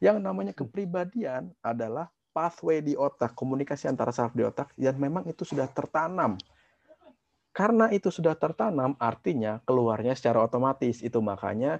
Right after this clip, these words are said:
kalau kita sudah mengenal kepribadian orang, kita bisa menjadi, kita bisa memprediksi dalam situasi seperti ini dia akan munculnya seperti apa, dalam situasi seperti ini dia akan bisa seperti apa.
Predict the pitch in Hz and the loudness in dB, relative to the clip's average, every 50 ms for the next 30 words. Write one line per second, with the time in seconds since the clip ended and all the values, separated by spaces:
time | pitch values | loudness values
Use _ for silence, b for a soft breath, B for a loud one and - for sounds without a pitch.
0 | B B B - - 117 110 - 117 117 - 120 113 110 107 110 110 110 107 107 | B B B 0 2 2 2 2 -2 -2 0 0 2 2 2 0 -2 -2 -4 -6
1 | - 113 - 113 107 107 104 110 107 104 85 98 107 135 156 165 160 - 135 - | -6 -8 -8 -8 -8 -8 -8 -8 -10 -10 -10 -10 -10 -10 -10 -10 -12 -12 -8 -6
2 | 180 160 143 135 165 151 147 135 131 135 135 139 - - - 135 139 - - - | -6 -6 -6 -8 -8 -8 -8 -6 -6 -6 -6 -6 -8 -10 -12 -14 -12 -12 -6 -6
3 | 165 160 143 135 - 170 180 180 165 - 139 143 185 247 240 - - 220 - - | -4 -4 -4 -6 -6 -6 -6 -4 -4 -4 -4 -4 -4 -6 -8 -8 -8 -8 -8 -8
4 | _ _ _ _ _ _ _ _ _ _ _ 123 127 135 139 - 139 - 131 120 | _ _ _ _ _ _ _ _ _ _ _ -2 -2 -2 -2 -4 -6 -6 -4 -4
5 | 139 135 - 139 - 127 135 143 160 180 175 147 135 127 135 120 117 117 110 - | -4 -6 -6 -6 -6 -4 -4 -4 -6 -4 -2 -2 -2 -2 -2 -4 -6 -6 -6 -6
6 | 123 135 131 - - 110 - 113 110 - 107 104 104 117 120 123 - - 135 123 | -6 -6 -8 -10 -12 -12 -10 -10 -10 -8 -8 -8 -8 -8 -10 -10 -6 -6 -6 -4
7 | 139 127 - 135 135 143 160 175 165 151 139 - 139 135 123 120 - 123 117 - | -4 -6 -6 -6 -6 -6 -6 -4 -4 -4 -2 -2 -2 -4 -4 -4 -6 -6 -6 -6
8 | - 120 120 117 113 113 - - - - | -8 -10 -8 -6 -6 -6 -6 -8 -12 -12